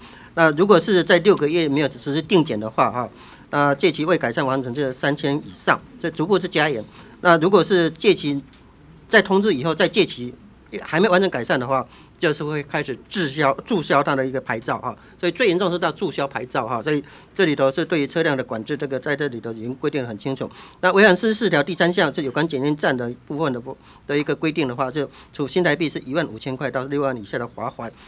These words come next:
那这部分已经照委员的意见，大概都把它融入到我们这个条文里头。所以这一部分就按照，呃，希望建议按照行政院版本来通过以上报告。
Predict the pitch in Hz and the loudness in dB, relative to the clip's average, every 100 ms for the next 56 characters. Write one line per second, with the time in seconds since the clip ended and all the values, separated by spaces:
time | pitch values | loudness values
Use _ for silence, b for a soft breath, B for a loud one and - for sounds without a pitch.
0 | B B 160 170 190 196 170 131 160 165 | B B -6 0 0 2 0 0 -2 0
1 | 175 151 120 120 147 147 160 143 147 135 | 2 2 0 -6 -6 -4 -2 -2 -2 -4
2 | 143 131 120 135 135 139 156 147 113 117 | -4 -6 -6 -4 -4 -4 -2 -4 -6 -8
3 | 131 135 120 B B - 147 147 120 107 | -8 -6 -8 B B -2 0 0 -4 -6
4 | 117 b b - 143 151 165 170 165 147 | -8 b b -8 -4 -2 -2 -2 -2 -4
5 | 147 156 143 156 147 - 139 131 165 151 | -4 -6 -4 -6 -6 -6 -8 -6 -6 -6
6 | 143 139 185 160 151 131 151 147 135 127 | -6 -6 -2 -2 -2 -6 -6 -2 -2 -4
7 | 139 151 127 127 131 107 110 127 127 107 | -6 -6 -6 -8 -8 -10 -10 -8 -8 -8
8 | 123 120 117 107 | -8 -8 -8 -12